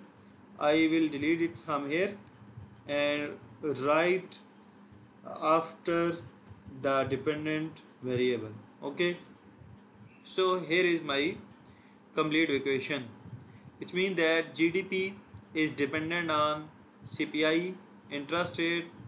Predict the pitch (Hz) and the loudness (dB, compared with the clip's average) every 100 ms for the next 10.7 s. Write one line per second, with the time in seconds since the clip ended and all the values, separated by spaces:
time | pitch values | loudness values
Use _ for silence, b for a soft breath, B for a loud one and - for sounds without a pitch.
0 | - 143 139 143 135 123 - - - 147 | -8 -4 -2 -2 -4 -8 -10 -18 -12 -8
1 | 147 165 165 - - B B B - - | 0 0 0 -6 -20 B B B -20 -20
2 | - - - - - 147 156 160 - - | -20 -20 -20 -16 -4 0 2 2 -2 -8
3 | - - - - 170 208 208 - 170 165 | -14 -18 -18 -4 2 2 0 -6 -2 2
4 | 156 151 151 151 151 - - - - - | 4 6 6 6 4 -4 -20 -20 -20 -20
5 | - 143 151 151 175 160 156 143 160 160 | -6 2 2 2 -2 0 -2 2 0 0
6 | 143 143 170 - 151 147 - - - - | -2 0 -2 0 4 4 0 -14 -20 -12
7 | 131 147 143 139 143 143 165 - 151 147 | -6 -2 0 0 -2 -2 -4 -4 -6 -4
8 | 170 202 - - - 131 135 139 135 135 | -4 -4 -8 -18 -6 -2 -2 -2 -4 -4
9 | 139 151 160 - 131 135 180 190 - 135 | -4 -4 -6 -4 -4 -2 0 -2 -2 -4
10 | 135 120 139 139 143 185 185 | -2 -4 -6 -6 -4 -4 -6